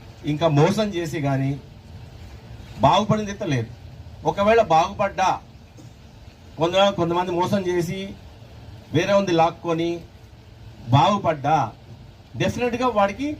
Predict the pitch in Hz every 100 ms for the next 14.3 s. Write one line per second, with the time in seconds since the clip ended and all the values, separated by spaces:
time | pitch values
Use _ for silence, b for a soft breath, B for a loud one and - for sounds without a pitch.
0 | - - 165 202 208 196 190 - 165 143
1 | 143 175 143 151 151 151 117 185 143 165
2 | - - - 185 233 269 226 226 233 220
3 | 220 196 185 190 180 - 220 208 208 196
4 | 190 190 151 151 160 151 101 - - -
5 | - - - - - - - 165 160 156
6 | 208 220 190 156 110 - - - - -
7 | - - 156 226 240 220 202 170 180 202
8 | 202 180 139 127 156 185 190 180 175 175
9 | 160 147 170 190 180 175 175 160 156 147
10 | 165 160 175 156 143 - 226 247 170 151
11 | 185 202 175 180 202 180 185 196 190 185
12 | 160 156 151 139 135 127 160 190 170 160
13 | 151 147 143 139 127 120 135 170 175 165
14 | 156 147